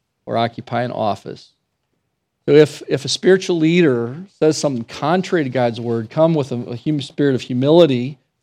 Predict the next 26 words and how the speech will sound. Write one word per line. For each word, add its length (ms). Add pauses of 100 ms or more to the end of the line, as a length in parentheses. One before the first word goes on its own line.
but 100
say 280
with 200
an 80
open 240
Bible 260
and 80
say, 240 (500)
say, 200
"I, 160
I 240
just 220
wanna 160
understand 720
exactly 540
how 280
that, 340
that 240
is 180
in 60
alignment 340
with 100
the 60
Word 200
of 60
God." 340